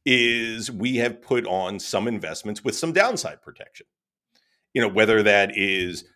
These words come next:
buying into an E T F that has some sort of buffer on the downside, some structure notes that, that, that we have done, uh, and we're just reducing exposure in the example I gave a few minutes ago, which was purely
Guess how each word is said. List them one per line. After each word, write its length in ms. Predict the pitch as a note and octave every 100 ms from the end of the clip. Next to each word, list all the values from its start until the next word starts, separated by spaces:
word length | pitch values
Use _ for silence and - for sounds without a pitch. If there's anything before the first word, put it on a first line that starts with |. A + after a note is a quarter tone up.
| _
buying 380 | - G2+ G#2+ G#2
into 240 | G2 - G#2
an 80 |
E 160 | G2+ G#2
T 240 | F#2 G2
F 300 | F#2+ G#2 -
that 160 | - F#2
has 360 | F2 F#2 F2 -
some 200 | F#2 E2+
sort 200 | F#2+ E2+
of 160 | D#2+
buffer 340 | F2+ F2+ C3+ - -
on 120 | A#2+
the 60 | B2
downside, 540 | A#2+ B2 B2 B2 G2 - -
some 180 | F#2
structure 440 | E2 - G#2+ - G#2
notes 320 | G2+ G2+ -
that, 260 | G2+ G2+ G2
that, 240 | F#2 -
that 180 | F#2 F#2+
we 140 | F#2
have 140 | F2 E2+
done, 340 | F#2+ F2+ F2+ _ _ _ _
uh, 180 | A2 G#2+ -
and 240 | A#2+ A#2
we're 120 | A2
just 240 | D3 B2 C#3+
reducing 480 | C3 D#3+ D3+ D3
exposure 420 | A#2+ - A#2 G2+ A2
in 160 | G#2
the 100 | G#2
example 440 | G2 - G2+ F#2+ F#2
I 80 |
gave 160 | F2+ F#2
a 40 |
few 140 | D#2 G#2+
minutes 280 | F#2 F#2 -
ago, 100 | F2
which 180 | F2
was 80 | F#2
purely 480 | - - F#2+ F2 E2+